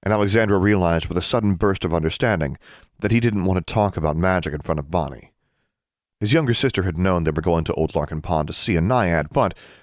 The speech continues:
Alexandra now realized, Brian had never really expected to see one. He'd been humoring her.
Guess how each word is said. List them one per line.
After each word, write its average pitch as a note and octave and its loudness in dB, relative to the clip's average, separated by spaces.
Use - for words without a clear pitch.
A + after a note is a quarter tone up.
Alexandra G2 2
now F#2 2
realized, F#2+ -2
Brian B2 2
had A2+ 4
never F#2+ 2
really F2 2
expected D#2 -4
to F#2+ -6
see B2+ 0
one. G#1 -10
He'd F#2 -4
been E2+ 0
humoring F#2 0
her. D2 -18